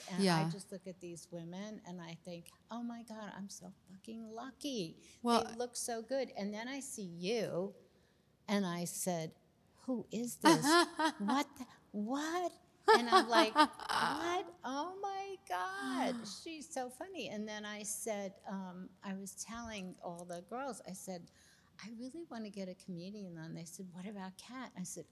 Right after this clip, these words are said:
Speaker 1: "Oh, yeah."
Speaker 2: Oh my God. Well, I have to say thank you because, like, your clothes really are for everyone, and that's so rare to have, like, that high glamour, like, sex that's, like, available for so many different types of people. That's, like,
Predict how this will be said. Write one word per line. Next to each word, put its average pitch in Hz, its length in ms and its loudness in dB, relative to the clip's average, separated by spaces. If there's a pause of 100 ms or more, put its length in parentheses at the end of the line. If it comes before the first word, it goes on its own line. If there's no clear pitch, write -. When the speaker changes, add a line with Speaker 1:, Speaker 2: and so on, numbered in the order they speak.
(120)
Speaker 1:
"Oh, 185 140 0
yeah." 151 220 -6
Speaker 2:
Oh 233 160 4
my 233 200 4
God. 220 440 0 (220)
Well, 247 100 12
I 247 40 12
have 262 80 12
to - 60 6
say 302 120 10
thank 247 320 8
you 220 80 8
because, 196 320 6
like, 185 220 8
your 208 240 8
clothes 226 300 8
really 196 220 8
are 170 180 8
for 196 160 0
everyone, 190 520 4
and 208 100 4
that's 180 180 4
so 180 340 4
rare 175 580 0 (300)
to 196 80 2
have, 196 180 10
like, 196 180 6
that 180 180 8
high 185 480 6
glamour, 180 560 4
like, 170 200 2
sex - 520 0
that's, - 240 -2
like, 170 260 6 (340)
available 180 500 8
for 190 140 4
so - 200 6
many 185 120 8
different 180 180 4
types 180 180 4
of 175 60 -4
people. 202 320 4
That's, 202 220 8
like, 240 200 4